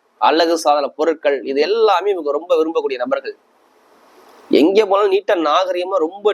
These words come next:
டீசெண்டா போகக்கூடிய நபர்கள் துளாராசி என்பர்கள் தான். அப்படி துளாராசி என்பர்களுக்கு வரக்கூடிய இந்த சித்திரை மாத பலன் உங்களுக்கு எது மாதிரி ஒரு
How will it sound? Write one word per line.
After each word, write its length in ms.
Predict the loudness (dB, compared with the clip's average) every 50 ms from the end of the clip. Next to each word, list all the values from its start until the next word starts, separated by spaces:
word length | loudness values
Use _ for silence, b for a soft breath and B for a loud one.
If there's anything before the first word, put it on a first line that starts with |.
| 0 -2
டீசெண்டா 400 | -4 -2 0 0 0 2 2 0 -2
போகக்கூடிய 260 | -2 -4 -4 -4 -4 -4
நபர்கள் 300 | -4 -2 -2 -2 -2 -2 -2
துளாராசி 400 | 0 0 0 0 -2 -6 -8 -12 -14
என்பர்கள் 360 | -14 -16 -18 -18 _ -20 -20
தான். 100 | -20 _ _ _ _ _ _ _ _ _ _ _ _ _ _ _ _ _ _ _ _ _ _ _ _ -20 -20 -20 -20 -20 -20 -10 -2 2 2
அப்படி 220 | 4 4 2 2 4
துளாராசி 360 | 4 4 4 2 0 0 -2 -2
என்பர்களுக்கு 420 | -2 -2 -2 -2 -2 0 0 0 0
வரக்கூடிய 400 | 0 0 -4 -8 -8 -6 -2 0 0 0 0 -2 -6 -8 -10
இந்த 120 | -12 -12 -6 -2 -2
சித்திரை 380 | -2 -2 -2 -2 0 0 0 0 0 0
மாத 180 | 0 0 0 -2 -6 -6 _ -6
பலன் 200 | -6 -6 -8 -12 _ _ _ _ _ _ _ _ _ _ _ _ _ _ _ _ _ _ _ _ _ _ _ _ _ _ _ _ _ -20 -16 -2 2
உங்களுக்கு 240 | 2 4 4 4 4
எது 80 | 4 4
மாதிரி 180 | 2 2 2 0 -4
ஒரு 80 | -4